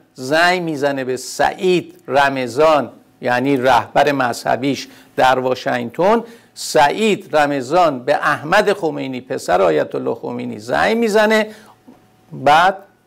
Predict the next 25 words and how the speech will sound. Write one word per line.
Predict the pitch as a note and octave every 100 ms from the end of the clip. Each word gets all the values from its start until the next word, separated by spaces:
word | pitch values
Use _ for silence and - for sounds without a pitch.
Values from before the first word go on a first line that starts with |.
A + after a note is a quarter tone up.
| _ _ -
اه، | C3+ C3 B2+ A#2+ A#2+ A#2+
احمد | D3 A#2+ D3+ G3
خمینی | G3+ G3 F3+ E3+ F3 F3 E3+ - _
زنگ | C3 B2+ D3+ E3 E3+
می‌زنه | D3+ C3 C3 B2
به | A#2+
سفارت | B2 - A#2+ B2 A#2+ D#3 D3+
ایران | C#3+ B2 A#2+ C#3 C#3 A2+ - _ _
در، | A#2+ A#2 A2+ - _ E3+
اه، | A#2+ A2+ A#2 B2 _ -
ژنو | B2 B2 D3 A#3+ - - _ _ _ _ _ _ _
و | C3
به | A#2+
اونا | D3 D#3+ F3+
دستور | D#3+ C#3+ - E3+
می‌ده | E3+ F3 F3
که | F3
به | D#3+ D3
ایشون | B2+ - C#3+
ویزا | B2+ A#2 A#2
بدن. | A2+ A2
ایشون | C3 B2 E3
میره | D3+ D3+
ویزاشو | C#3+ B2 A2 C3+ D3 C#3+
می‌گیره، | B2+ F#3 G#3 G#3+